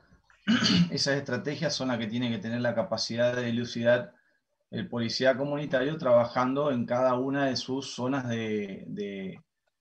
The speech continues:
de responsabilidad. Como decía nosotros en, en Santa Fe, en la provincia, en la policía en la cual pertenezco, eh, ellos en su, en su barrio,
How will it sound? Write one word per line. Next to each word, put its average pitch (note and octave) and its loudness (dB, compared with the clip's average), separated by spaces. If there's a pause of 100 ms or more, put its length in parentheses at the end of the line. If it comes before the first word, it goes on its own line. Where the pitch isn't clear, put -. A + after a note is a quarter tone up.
(180)
de G#2+ -2
responsabilidad. A2+ -2
Como G#2 -4
decía G#2+ -2
nosotros C3 -4
en, A#2+ -2 (240)
en A#2 -4
Santa A#2 0
Fe, D#3+ 0
en B2 0
la G#2+ 0
provincia, C#3 -4
en B2 -2
la G#2+ -4
policía A2+ -8
en B2+ -2
la A#2+ -2
cual B2 -4
pertenezco, D#3+ -4 (800)
eh, A#2 -4
ellos C#3 2
en C#3 0
su, C#3+ 0
en C3+ -2
su C#3+ -4
barrio, E3+ 6